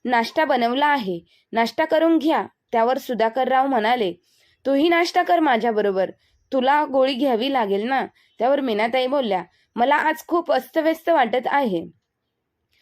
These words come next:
मुलांची आठवण येत आहे आणि प्रमोद आणि प्रकाश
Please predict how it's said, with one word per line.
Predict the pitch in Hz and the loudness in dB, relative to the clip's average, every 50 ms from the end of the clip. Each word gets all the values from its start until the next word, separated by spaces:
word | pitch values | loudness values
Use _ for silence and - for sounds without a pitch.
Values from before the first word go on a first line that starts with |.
| _ - _ - | _ -20 _ -6
मुलांची | 247 262 254 247 269 254 320 | -4 0 0 0 0 0 0
आठवण | 294 277 240 - 311 320 311 - | 0 0 0 -2 -2 -2 -2 -2
येत | - 185 196 226 220 285 | -4 -4 -4 -2 -2 0
आहे | 277 277 277 226 185 - - - | 0 0 0 -2 -4 -6 -6 -4
आणि | - 196 208 220 | -2 -2 -2 -2
प्रमोद | 214 - 240 220 214 226 240 233 | -2 -2 -2 -2 0 0 0 0
आणि | 247 233 240 254 | 0 0 -2 -4
प्रकाश | 240 - 269 269 262 - 214 208 - - | -6 -4 -4 -4 -2 -2 -2 -2 -2 -6